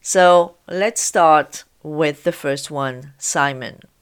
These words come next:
taken from the Twelve Disciples of Neville Goddard. "These twelve qualities in men are potentials of every mind. Undisciplined, their actions resemble more the actions of a mob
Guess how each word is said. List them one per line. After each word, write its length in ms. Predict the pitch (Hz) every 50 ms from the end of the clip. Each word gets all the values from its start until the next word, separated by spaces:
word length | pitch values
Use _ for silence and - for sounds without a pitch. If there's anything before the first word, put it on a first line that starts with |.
| _ _ _ _ _ _ _
taken 460 | - 185 190 190 - 202 196 190 190
from 380 | 190 - 196 170 170 175 180 190
the 80 | 214 202
Twelve 420 | - - 175 156 147 147 139 131
Disciples 760 | 156 156 147 - 165 143 143 143 - - 139 135 131 135 135 -
of 180 | - 147 139
Neville 440 | 147 147 147 143 135 131 131 135 143
Goddard. 500 | 147 151 131 127 131 - - - _ _ _ _ _ _ _ _ _ _ _ _ _ _ _ _ _ _ _ -
"These 320 | 175 254 302 330 320 -
twelve 400 | - 233 202 185 175 175 175 -
qualities 600 | - 170 156 156 156 151 151 - 156 147 143 156
in 160 | 160 156 151
men 360 | 135 117 113 104 104 139 - -
are 200 | - 151 151 147
potentials 840 | - 165 147 - 175 156 151 151 - - 160 131 123 127 139 139 -
of 180 | 156 151 139
every 320 | 151 147 143 143 147 147 143
mind. 520 | 139 135 117 95 85 82 64 - 139 135 - _ _ _ _ - -
Undisciplined, 960 | 170 170 165 175 220 - - 302 277 - - 175 139 127 131 135 139 156 - _ _
their 240 | 156 151 151 143 - -
actions 580 | 156 160 175 - - - 175 151 139 139 -
resemble 540 | 151 151 139 151 160 151 151 143 151 151 151
more 500 | 147 151 180 190 175 147 135 131 135 156 _ _ - - _ _
the 180 | - 160 165 - -
actions 720 | 156 170 202 - - - - - 233 233 226 233 226 - - -
of 160 | 180 185 175
a 80 | 180 180
mob 580 | 170 170 196 190 160 139 135 135 143 156 156